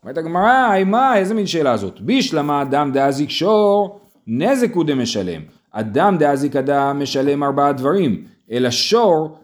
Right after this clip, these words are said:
מה לי שור דאזיק שור, מה לי שור דאזיק אדם, אידי ואידי נזק הוא משלם." כשאדם מזיק אדם לעומת אדם שמזיק שור, יש הבדל בין הדברים.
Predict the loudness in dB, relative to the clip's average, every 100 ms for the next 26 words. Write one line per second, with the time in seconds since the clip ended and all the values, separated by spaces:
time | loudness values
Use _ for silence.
0 | _ -2 2 4 4 0 0 0 -2 -8
1 | -20 -20 -20 _ _ -20 -12 -6 0 2
2 | 2 2 4 4 4 2 0 0 0 0
3 | 0 -2 -2 -2 -2 -4 -4 -2 0 0
4 | 2 2 2 -2 -2 0 0 -2 -6 -18
5 | -20 _ _ -18 -18 -16 -4 0 4 4
6 | 4 2 -2 -2 -2 0 2 4 2 2
7 | 0 0 -2 -2 -4 -4 -4 -2 -2 -2
8 | -4 0 -2 0 2 4 4 2 0 -2
9 | -2 -2 -4